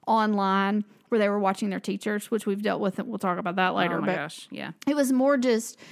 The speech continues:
Speaker 1: review of stuff, and we would pick up packets from school. And so I just kind of, Dylan did have online stuff because he was older,
Speaker 2: Mm-hmm.
Speaker 1: which he handled. But I kinda had a schedule for the boys, and I,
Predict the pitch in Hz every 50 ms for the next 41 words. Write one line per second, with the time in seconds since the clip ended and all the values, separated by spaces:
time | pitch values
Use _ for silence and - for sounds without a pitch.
0 | - - - - - - 240 226 214 208 226 226 226 220 214 214 - - 226 202
1 | 202 202 220 208 208 202 202 202 - 208 196 208 - - 190 180 - - - -
2 | - 202 196 196 - - - 208 208 202 - - 233 254 269 - 311 302 302 262
3 | 269 320 - - - 466 494 508 427 302 - - - - - - - - - -
4 | - - 320 339 359 381 359 339 302 240 247 240 233 233 233 233 202 202 196 190
5 | 185 185 180 175 190 190 - - - - - 196 - - - 226 - 214 - -
6 | 202 208 - - - - - - - 117 - - - - - - 196 170 180 180
7 | - - - _ _ - 247 240 226 - 254 247 220 208 208 190 190 190 214 -
8 | - - 233 - 233 220 240 - 277 294 294 330 392 392 392 - - - 240 226
9 | 240 277 311 320 311 - 262 233 220 202 202 208 226 254 226 190 - - 202 -
10 | - 226 226 220 226 214